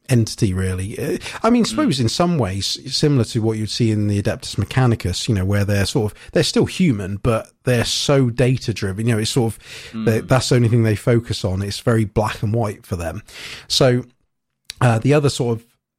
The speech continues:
Speaker 1: main operatives that you'll see in this particular temple is what's known as the cryptocrats, which they basically, they carry information between the info sites via an, a sort of combination of encryption and decryption,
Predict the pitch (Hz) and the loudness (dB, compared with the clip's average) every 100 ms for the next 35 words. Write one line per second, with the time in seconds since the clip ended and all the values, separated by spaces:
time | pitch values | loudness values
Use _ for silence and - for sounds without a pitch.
0 | _ - 120 113 107 107 - - 101 104 | _ -4 0 2 2 -2 -4 -4 -2 -2
1 | 104 - 127 110 101 98 92 - 92 92 | -4 -2 0 2 2 0 -4 -4 -6 -2
2 | - 104 - 104 98 - 104 113 101 95 | 0 0 2 0 -2 -4 -2 0 2 0
3 | - - - - - 139 151 - - - | -2 -4 -4 -4 -2 -2 -2 -8 -10 -12
4 | - - - 113 104 113 107 104 107 101 | -20 -20 -6 -4 0 0 0 0 0 0
5 | 110 104 117 113 127 113 110 107 117 110 | 0 0 0 0 0 2 2 2 2 2
6 | 104 - 92 - 131 123 104 104 - 95 | 0 -2 -4 0 2 2 2 -2 -2 -2
7 | 92 107 95 87 - - - _ - 107 | 0 -2 -2 -4 -6 -6 -8 _ 0 2
8 | 104 101 98 95 92 90 - 107 98 90 | 4 2 2 0 -2 -6 -8 -6 -6 -6
9 | 107 - 101 - 113 107 104 104 98 98 | -4 -2 -2 2 4 4 2 0 -2 -4
10 | 107 113 - 110 - 107 110 98 95 - | -4 -2 0 -2 0 -2 0 0 -2 -2
11 | 98 - - 104 | -4 -2 -2 -2